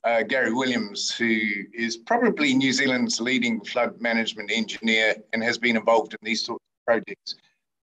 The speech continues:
for forty years. And you remember at, um, the workshop session, he says, "I got no problem building it. <laughs> I've just got the problem in ensuring that it gets the consent and the access and the constructability." It was a sobering and realistic comment.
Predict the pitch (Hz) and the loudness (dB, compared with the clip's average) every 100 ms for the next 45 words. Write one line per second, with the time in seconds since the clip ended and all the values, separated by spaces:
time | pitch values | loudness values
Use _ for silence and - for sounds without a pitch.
0 | _ 127 117 107 120 151 120 120 139 101 | _ 4 6 4 4 4 4 4 2 2
1 | - - - - 131 143 143 165 170 135 | 0 -6 -16 -4 2 4 4 4 2 2
2 | 131 120 - - 127 123 120 117 - _ | 2 0 -2 -2 0 2 0 -4 -12 _
3 | _ _ 123 143 147 - 123 - - 123 | _ _ 0 2 2 2 0 0 -4 -2
4 | 120 - 113 - - _ _ _ _ _ | -2 -2 -4 -6 -18 _ _ _ _ _
5 | 135 131 151 139 147 - 170 196 170 170 | 0 2 0 -2 -4 -2 0 2 2 2
6 | 180 165 135 143 170 135 95 - - _ | 0 0 0 0 2 0 0 -4 -8 _
7 | _ - - 123 139 - - 127 - 156 | _ -2 0 0 0 2 0 0 4 6
8 | 143 127 120 135 123 156 156 139 127 127 | 6 4 2 0 0 2 2 4 4 2
9 | 123 123 - 113 - 110 - 151 143 139 | 0 -4 -4 -6 -6 -4 -2 2 2 0
10 | - 110 113 113 139 - - 127 123 123 | -4 -4 -2 0 0 0 0 2 2 2
11 | - - 113 110 113 - - 123 - - | 0 0 0 -2 -2 -2 0 0 0 4
12 | 127 117 - - _ _ - 147 151 - | 4 2 -4 -14 _ _ 0 2 2 2
13 | 175 185 - 160 123 120 131 127 139 127 | 4 4 4 4 4 2 2 4 4 4
14 | 127 - 123 - 156 147 104 | 2 0 -4 -2 0 0 -2